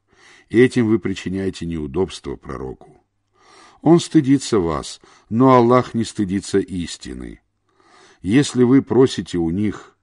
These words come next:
жён пророка, какую-либо утварь, то просите у них через завесу. Так будет чище для ваших сердец и их сердец. Вам не подобает ни обижать посланника Аллаха,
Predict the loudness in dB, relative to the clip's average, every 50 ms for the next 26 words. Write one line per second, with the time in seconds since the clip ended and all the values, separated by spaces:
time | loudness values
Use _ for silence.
0 | _ _ _ -16 -10 -6 -4 -4 -4 -4 -6 -8 -8 -4 -2 -2 -2 -2 -4 -10
1 | -16 -16 _ -20 -20 -20 -20 _ _ -2 -2 -2 0 2 4 4 4 4 4 2
2 | 0 0 -2 -6 -6 -4 -4 -4 -4 -6 -8 -8 -8 -10 -14 _ _ _ _ _
3 | _ _ -2 -2 -2 -2 -2 -6 -6 -4 -2 -2 -2 0 -2 -2 -2 -2 -4 -6
4 | -8 -10 -10 -10 -8 -8 -8 -8 -8 -10 -10 -8 -8 -10 -10 -12 -14 -16 -20 -20
5 | -20 _ _ _ _ _ _ _ _ _ _ _ _ _ _ _ _ -2 0 0
6 | 0 0 0 -2 0 0 0 -2 -4 -6 -6 -6 -6 -6 -6 -8 -8 -4 -4 -2
7 | -2 -2 -2 -2 -4 -6 -8 -10 -10 -8 -8 -8 -8 -6 -4 -4 -2 -2 -4 -6
8 | -10 -20 _ _ _ _ _ -8 -6 -6 -6 -6 -8 -8 -8 -8 -10 -12 -12 -12
9 | -10 -12 -12 -12 -12 -12 -12 -12 -12 -16 -20 -20 -20 _ _ _ _ _ _ _
10 | _ -20 _ _ _ -2 2 4 4 4 4 2 2 2 0 0 2 2 2 2
11 | 2 2 2 2 0 0 -4 -4 -4 -4 -4 -6 -6 -6 -6 -6 -6 -6 -6 -10
12 | -10 -10 -8 -8 -8 -8 -8 -10 -12 -12 -12 -12 -10 -10 -12 -12 -14 -16 -16 -18
13 | -20 -20